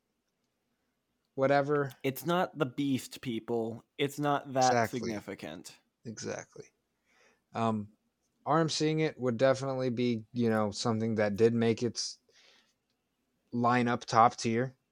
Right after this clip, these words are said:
Speaker 1: Um, even if they didn't do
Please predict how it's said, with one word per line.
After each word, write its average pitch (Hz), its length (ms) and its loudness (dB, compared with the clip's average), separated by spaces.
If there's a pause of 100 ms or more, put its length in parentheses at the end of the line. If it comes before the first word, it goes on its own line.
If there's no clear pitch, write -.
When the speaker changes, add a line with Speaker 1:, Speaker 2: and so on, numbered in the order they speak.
(340)
Speaker 1:
Um, 113 480 4 (1600)
even 151 240 2
if 175 120 -2
they 175 80 4
didn't 160 480 -2
do 151 300 2